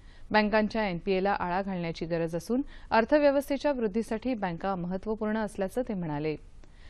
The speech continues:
व्यवसाय सुलभीकरणाच्या क्रमवारीतली सुधारणा म्हणजे सरकारच्या कार्यपद्धतीचं उत्तम उदाहरण आहे, असं त्यांनी सांगितलं. आधारमुळे अनुदानातली चोरी तसंच गळती थांबली आहे. वस्तू सेवा कर आणि इतर सुधारणांमुळे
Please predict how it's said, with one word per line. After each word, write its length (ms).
व्यवसाय 400
सुलभीकरणाच्या 800
क्रमवारीतली 720
सुधारणा 540
म्हणजे 260
सरकारच्या 580
कार्यपद्धतीचं 880
उत्तम 460
उदाहरण 420
आहे, 260
असं 200
त्यांनी 240
सांगितलं. 560
आधारमुळे 460
अनुदानातली 680
चोरी 380
तसंच 280
गळती 400
थांबली 300
आहे. 260
वस्तू 280
सेवा 300
कर 200
आणि 260
इतर 340
सुधारणांमुळे 1120